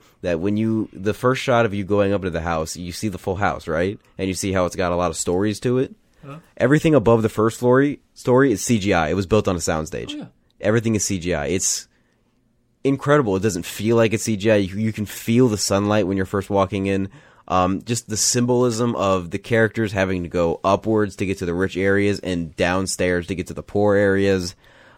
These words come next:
Speaker 1: Um, the production design with the alleyway where they flood it, that was all a soundstage. It's,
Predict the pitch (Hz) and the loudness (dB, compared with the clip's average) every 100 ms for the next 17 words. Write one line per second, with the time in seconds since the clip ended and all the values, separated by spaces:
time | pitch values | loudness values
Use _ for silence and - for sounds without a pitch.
0 | - 76 82 76 76 98 107 98 90 - | -8 -2 0 -2 -4 -4 -2 0 0 -2
1 | 95 95 95 90 87 85 - 92 104 117 | -2 0 0 -2 -4 -4 0 2 4 4
2 | 113 113 107 92 85 - 101 95 104 123 | 6 4 4 2 -2 -4 0 2 6 4
3 | 127 _ _ - 92 95 82 95 98 - | 2 _ _ -4 0 0 4 4 4 2
4 | 98 98 95 104 101 98 - - 92 | 2 0 0 0 0 -2 -6 -6 -8